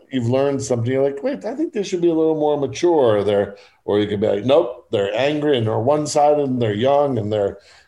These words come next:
impetuous and that's how they are." I would say write a movie,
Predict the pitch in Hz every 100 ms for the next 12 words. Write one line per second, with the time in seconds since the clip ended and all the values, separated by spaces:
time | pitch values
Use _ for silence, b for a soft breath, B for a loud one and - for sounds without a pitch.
0 | b 113 107 143 147 120 139 127 117 117
1 | 107 107 117 117 117 113 107 107 113 117
2 | 95 - _ _ _ _ - 127 196 240
3 | 151 117 - 135 123 120 117 117 - _
4 | 101 104 117 139 143 131 120 139 165 135
5 | 120 120 120 113